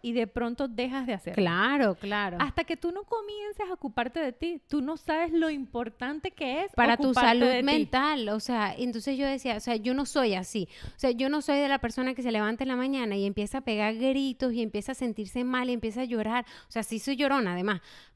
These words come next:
Speaker 2: pero no, no de esa manera que yo me sentía en estos días, que estaba triste, que estaba mal, ni siquiera he aparecido por, o sea, en
Speaker 1: Ujú.
Speaker 2: Instagram, porque no, o sea, l-, l-, los ánimos míos no han estado para nada, para
Speaker 1: Ujú.
Speaker 2: nada, para nada.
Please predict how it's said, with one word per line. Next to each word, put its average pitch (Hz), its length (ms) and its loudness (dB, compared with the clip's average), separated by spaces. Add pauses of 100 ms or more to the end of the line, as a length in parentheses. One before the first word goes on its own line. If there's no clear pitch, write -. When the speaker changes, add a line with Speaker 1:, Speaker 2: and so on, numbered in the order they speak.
Speaker 2:
pero 233 360 2
no, 233 460 0
no 247 280 0
de 269 120 0
esa 311 200 -2
manera 240 380 -2
que 269 220 -6
yo 226 160 -2
me 254 160 -2
sentía 233 420 -2
en 247 100 0
estos 247 300 -4
días, 254 280 -2
que - 100 -12
estaba 175 400 -2
triste, 240 420 -2
que - 80 -12
estaba 165 300 -4
mal, 233 340 2
ni 226 80 0
siquiera 190 320 -6
he 196 40 -2
aparecido 208 560 -4
por, 196 560 -6
o 202 60 -14
sea, 180 400 -2
en 190 100 -6
Speaker 1:
Ujú. 196 260 -2
Speaker 2:
Instagram, 269 420 -2
porque 285 180 -4
no, 226 180 -2
o - 440 -18
sea, 254 140 0
l-, 233 360 -6
l-, 240 340 -2
los 247 140 0
ánimos 254 380 -2
míos 262 260 -2
no 226 100 -2
han 240 120 -4
estado 262 340 0
para 214 220 -2
nada, 175 380 -2
para 185 160 -4
Speaker 1:
Ujú. 180 100 -2
Speaker 2:
nada, 160 220 -4
para 170 200 -6
nada. 170 220 -8